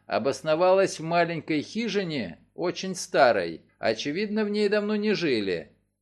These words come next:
Прежде чем установить в ней записывающую аппаратуру, домик в какой-то мере был приведен в порядок. Видно было, что ее обитатель покинул хижину в страшной спешке.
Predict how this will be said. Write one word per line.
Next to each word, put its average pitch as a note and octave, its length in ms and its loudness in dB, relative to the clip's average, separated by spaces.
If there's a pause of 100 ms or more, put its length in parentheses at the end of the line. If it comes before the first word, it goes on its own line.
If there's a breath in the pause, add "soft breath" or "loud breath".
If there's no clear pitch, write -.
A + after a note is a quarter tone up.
Прежде D3+ 460 2
чем D3+ 220 -4
установить D3+ 580 -2
в - 20 -12
ней D3+ 200 -4
записывающую C#3+ 1000 -2
аппаратуру, C3 880 0 (180)
домик G#3 460 0
в - 60 -18
какой-то G3 440 4
мере F#3+ 300 2
был F#3+ 180 4
приведен F#3 540 4
в - 80 -16
порядок. C3+ 720 2 (360)
Видно E3+ 440 -4
было, E3+ 260 0
что D#3+ 200 -4
ее D3+ 340 2
обитатель D#3+ 680 2
покинул D3+ 560 -2
хижину F3+ 520 -4
в - 40 -10
страшной E3+ 540 0
спешке. F#2+ 720 -4